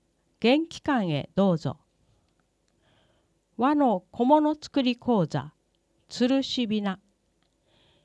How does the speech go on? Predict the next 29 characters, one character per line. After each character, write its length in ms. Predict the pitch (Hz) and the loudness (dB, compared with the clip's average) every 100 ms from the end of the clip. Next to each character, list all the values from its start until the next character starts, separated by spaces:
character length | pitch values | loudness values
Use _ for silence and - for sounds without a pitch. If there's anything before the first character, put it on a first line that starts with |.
| _ _ _ | _ _ _
十 320 | 185 254 311 | -4 0 2
一 260 | 330 330 277 | 0 0 0
月 300 | 269 269 208 | -2 -2 -2
は 240 | 175 170 - | -2 -2 -4
お 80 | 196 | -4
く 180 | - | -2
る 80 | 302 | 0
み 140 | 302 302 | 2 2
人 220 | 285 262 | 0 0
形 240 | 185 151 | -2 -2
で 100 | 135 | -4
す。 200 | 143 - - _ _ _ _ _ _ _ | -6 -10 -20 _ _ _ _ _ _ _
日 360 | 226 247 247 | -4 -2 -2
時 100 | 190 | 0
は 180 | 180 170 196 | 0 0 -4
十 300 | 170 240 294 | -4 0 0
一 220 | 302 302 | -2 -2
月 260 | 269 269 - | -2 -4 -2
十 220 | 262 254 | 0 0
日 180 | - 240 | 0 -2
木 360 | - 175 - | 0 -4 -2
曜 200 | 208 196 | 0 2
日、 200 | 151 143 - _ _ _ | 0 -6 -10 _ _ _
十 260 | - 254 302 | -4 -2 0
三 340 | 302 302 277 | 0 0 0
日 280 | 262 262 185 | -2 -4 -6
日 360 | - 170 - 214 | -4 -4 -2 0
曜 200 | 185 151 | 0 -2
日、 180 | 135 | -8